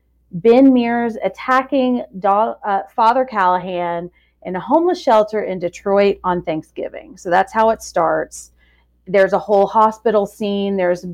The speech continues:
um, Matt Burke in peril in the hospital. Um, but what's interesting about this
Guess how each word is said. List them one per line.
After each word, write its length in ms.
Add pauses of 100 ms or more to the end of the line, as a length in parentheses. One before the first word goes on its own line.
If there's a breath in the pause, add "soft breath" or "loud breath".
(140)
um, 460
Matt 320
Burke 300
in 160
peril 540
in 120
the 80
hospital. 840 (520)
Um, 240 (340 soft breath)
but 160
what's 300
interesting 640
about 500
this 340